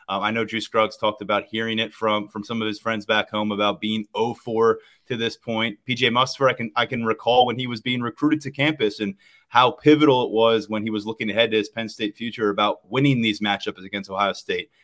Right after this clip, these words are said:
and climbing that ladder in the Big Ten East. And to this stage, that twenty eighteen class. There's not a lot of those guys left, but a big selling point for them and, and kind of the, what people were reading between the lines in twenty eighteen in some ways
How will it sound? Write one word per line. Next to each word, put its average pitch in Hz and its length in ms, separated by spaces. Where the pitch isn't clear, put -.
and 107 160
climbing 123 460
that 104 240
ladder 98 380
in 110 160
the 101 60
Big 98 240
Ten 98 260
East. 95 300
And 101 240
to 165 240
this 156 260
stage, 143 600
that 117 140
twenty 139 280
eighteen 139 340
class. 104 320
There's 101 120
not 123 140
a 127 40
lot 131 160
of 131 60
those 127 180
guys 123 320
left, 123 320
but 104 120
a 98 60
big 123 280
selling 127 340
point 123 260
for 113 140
them 117 400
and, 110 140
and 110 200
kind 120 200
of 104 80
the, 110 120
what 113 420
people 127 240
were 113 100
reading 120 300
between 120 320
the 107 80
lines 151 380
in 117 80
twenty 107 300
eighteen 104 280
in 98 60
some 104 260
ways 101 420